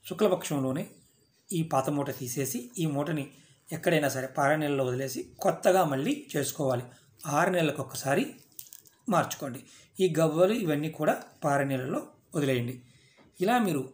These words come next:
ఆరు నెలలకు ఒకసారి చేస్తూ ఉంటే మీకు, మీ కుటుంబ సభ్యుల మధ్య అన్యోన్యత పెరుగుతుంది, మీరు అదృష్టవంతులు అవుతారు.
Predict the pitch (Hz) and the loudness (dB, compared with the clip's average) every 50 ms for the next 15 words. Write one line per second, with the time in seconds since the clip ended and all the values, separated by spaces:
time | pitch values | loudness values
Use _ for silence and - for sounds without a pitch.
0 | - _ _ _ _ _ - 160 147 151 151 156 151 151 151 - - - - 165 | -16 _ _ _ _ _ -4 -2 -2 0 0 -2 -2 -2 -4 -6 -8 -4 -2 -2
1 | 135 - - 139 131 - - 139 131 127 123 - 131 123 120 120 123 - _ _ | -2 -2 -4 -6 -4 -4 -4 -2 -2 -2 -4 -4 -4 -4 -4 -6 -10 -16 _ _
2 | _ _ _ _ _ _ _ 175 147 139 139 156 160 165 151 139 - - 135 180 | _ _ _ _ _ _ _ -6 -6 -4 -4 -4 -4 -4 -4 -6 -6 -4 -2 0
3 | 175 180 175 185 170 151 147 147 143 139 135 127 135 135 - - _ _ _ 147 | 0 0 0 0 0 0 0 0 -2 -2 -2 -4 -6 -6 -8 -12 _ _ _ -8
4 | 147 147 160 185 190 180 170 147 147 139 139 - 139 135 123 127 131 131 - - | -4 -2 -2 -2 0 -2 -2 -2 -4 -4 -6 -6 -6 -6 -6 -6 -8 -10 -14 -20
5 | _ _ _ _ _ _ _ _ _ 160 143 131 123 135 - - 156 131 139 151 | _ _ _ _ _ _ _ _ _ -4 -4 -4 -4 -6 -8 -8 -6 -4 -4 -4
6 | - - 135 139 127 139 131 123 123 131 120 120 | -4 -4 -6 -4 -2 0 0 0 0 -4 -8 -8